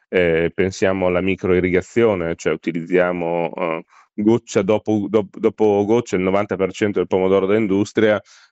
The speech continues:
viene coltivato, eh, non sprecando, eh, un centimetro cubo di acqua, ecco, non un metro cubo, ma un centimetro cubo di acqua. Utilizziamo sonde per verificare l'umidità dei terreni. Insomma, ci sono tecnologie che noi stiamo mettendo in campo che devono essere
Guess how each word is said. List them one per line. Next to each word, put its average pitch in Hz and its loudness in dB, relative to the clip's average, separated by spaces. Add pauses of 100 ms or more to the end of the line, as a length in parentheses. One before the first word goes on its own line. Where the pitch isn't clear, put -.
viene 98 0
coltivato, 95 2
eh, 87 -2
non 104 0
sprecando, 95 0
eh, 85 -2
un 107 2
centimetro 104 2
cubo 98 2
di 95 4
acqua, 92 0
ecco, 92 -2
non 87 0
un 85 -2
metro 85 -2
cubo, 87 0
ma 85 0
un 90 0
centimetro 92 0
cubo 92 2
di 92 4
acqua. 82 0 (340)
Utilizziamo 104 2
sonde 110 0
per 92 -2
verificare 95 0
l'umidità 92 0
dei 90 2
terreni. 101 0
Insomma, 98 -4
ci - -4
sono 117 0
tecnologie 101 0
che 101 0
noi 92 0
stiamo 95 0
mettendo 95 0
in 98 -2
campo 110 -2
che 92 -2
devono 90 0
essere 85 0